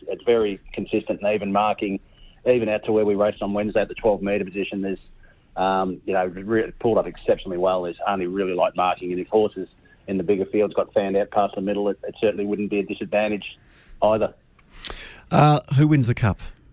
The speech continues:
Speaker 1: Oh, just so, uh, you know, I could give you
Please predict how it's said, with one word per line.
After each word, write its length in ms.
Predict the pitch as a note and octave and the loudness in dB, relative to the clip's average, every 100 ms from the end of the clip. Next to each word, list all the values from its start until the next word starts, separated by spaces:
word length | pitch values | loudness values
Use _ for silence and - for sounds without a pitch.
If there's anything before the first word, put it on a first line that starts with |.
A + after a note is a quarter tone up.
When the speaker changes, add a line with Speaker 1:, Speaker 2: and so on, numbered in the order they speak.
| - _ _ _ _ | -20 _ _ _ _
Speaker 1:
Oh, 440 | - A2+ A#2 G#2 A#2 - - - | 0 2 0 -4 -10 -12 -20 -10
just 180 | - G#2 - - | -8 -8 -8 0
so, 280 | A2+ G2 F#2 _ _ - | 2 2 -4 _ _ -10
uh, 80 | - G#2 | -8 -2
you 140 | G2 | 0
know, 220 | F#2+ G#2+ | 2 2
I 140 | G#2 G2 | 2 -2
could 160 | F#2+ | -4
give 140 | G#2 | -6
you 100 | F#2+ | -6